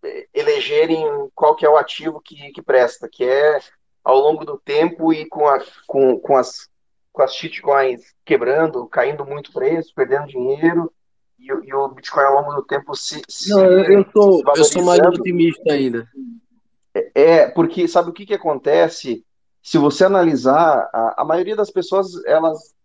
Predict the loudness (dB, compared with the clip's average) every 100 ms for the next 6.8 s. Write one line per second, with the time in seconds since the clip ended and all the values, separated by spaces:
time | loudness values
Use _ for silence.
0 | _ -4 -4 -4 -6 -4 -4 0 0 0
1 | -8 _ _ -2 0 2 0 -4 -8 -16
2 | -18 -20 -20 -12 -8 -2 0 -2 -4 -4
3 | 2 2 2 2 4 4 2 -4 -6 -20
4 | _ -20 -20 -20 -16 -14 -14 -12 -14 -16
5 | _ _ _ _ -4 -2 -2 0 -2 -2
6 | -4 -4 0 2 4 4 2 0